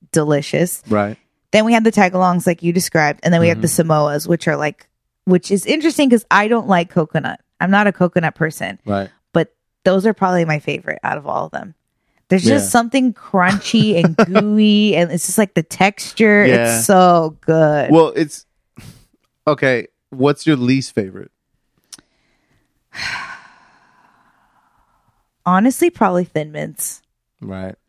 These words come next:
Speaker 1: And actually, Thin Mints are the number one bestseller.
Speaker 2: You know what? Uh, every season I'll buy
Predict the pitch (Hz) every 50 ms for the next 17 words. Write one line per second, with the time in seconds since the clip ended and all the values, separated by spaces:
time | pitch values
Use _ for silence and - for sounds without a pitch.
0 | _ _ - 202 202 196 - - 190 196 196 - - - 247 190 170 180 226 -
1 | _ _ _ _ _ - - 196 240 254 208 175 180 220 220 - - - - 170
2 | 175 165 175 202 196 196 185 180 180 180 190 185 175 170 170 165 165 165 156 156
3 | 156 151 - - 165 170 165 151 85 - - _ _ _ _ _ _ _ _ _
4 | _ _ - 151 180 208 214 220 214 202 - - - 147 156 156 147 143 - -
5 | 147 160 160 190 214 185 - - 180 180 156 165 165 139 80 127 139 143 131 123
6 | 139 139 139 143 143 143 139 139 131